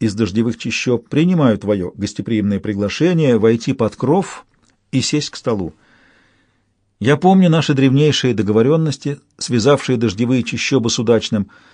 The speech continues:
Помню и соглашение между нашими семьями, касающееся живого корабля «Проказница», совместного порождения двух наших семейств. Произнеся старинную формулу,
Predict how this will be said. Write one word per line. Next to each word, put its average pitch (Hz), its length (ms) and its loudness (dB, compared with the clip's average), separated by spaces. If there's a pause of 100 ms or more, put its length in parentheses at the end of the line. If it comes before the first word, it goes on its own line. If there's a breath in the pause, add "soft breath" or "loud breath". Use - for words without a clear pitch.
(460 soft breath)
Помню 190 380 6
и 165 180 0
соглашение 156 760 2
между 120 240 2
нашими 127 320 2
семьями, 151 600 -2
касающееся 131 840 -2
живого 117 340 0
корабля 110 360 0
«Проказница», 143 800 0 (840)
совместного 120 680 0
порождения 117 580 4
двух 107 220 -4
наших 113 260 -2
семейств. 113 460 -2 (1120 soft breath)
Произнеся 110 560 0
старинную 113 500 2
формулу, 135 640 0